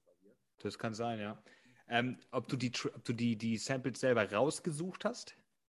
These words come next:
Speaker 2: Oder war das so ein Packen von, von wegen so, "Pass auf, hier ist, äh, Sample X Y Z"?
Speaker 1: Also das war tatsächlich, also, m-, ich muss dazu sagen, ich hab dann natürlich, äh, mittlerweile gibt's ja auch solche tollen Sachen wie Who Sampled Who,
Speaker 2: Ja.
Speaker 1: falls ihr das nicht kennt, ähm, äh,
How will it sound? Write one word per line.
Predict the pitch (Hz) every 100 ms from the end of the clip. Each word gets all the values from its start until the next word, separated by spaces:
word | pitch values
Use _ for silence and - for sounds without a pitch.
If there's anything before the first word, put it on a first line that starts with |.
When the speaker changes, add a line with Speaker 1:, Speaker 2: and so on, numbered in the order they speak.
| _
Speaker 2:
Oder | 127 120 110
war | 120
das | 117
so | 127
ein | 107
Packen | 123 123 117
von, | 120 110
von | 117 104
wegen | 113 104
so, | 110
"Pass | 107 -
auf, | 107 -
hier | 117 107
ist, | 101 - - - _ _ _ _ -
äh, | - 104
Sample | 104 - 110 107 107
X | 117 -
Y | 113
Z"? | 151
Speaker 1:
Also |
das | 160 170
war | 180 175
tatsächlich, | 170 165 170 170 160 135
also, | 123 127
m-, | 117 131 139
ich | 120
muss | 135 -
dazu | 123 -
sagen, | 117 120 120
ich | 117
hab | 120 120
dann | 120
natürlich, | 113 - 110 104 -
äh, | 110 107 120
mittlerweile | 110 110 110 110
gibt's | 107 - 123
ja |
auch | 104
solche | - 107 117
tollen | - 113 117 107
Sachen | 110 113 104
wie | 107 104
Who | 120
Sampled | 123 117 110 107 110
Who, | 127 190 - _ -
Speaker 2:
Ja. | 120 -
Speaker 1:
falls | - 104
ihr |
das | 110 98
nicht | 104 -
kennt, | 110 117 120
ähm, | 113 107 107 104 -
äh, | - 110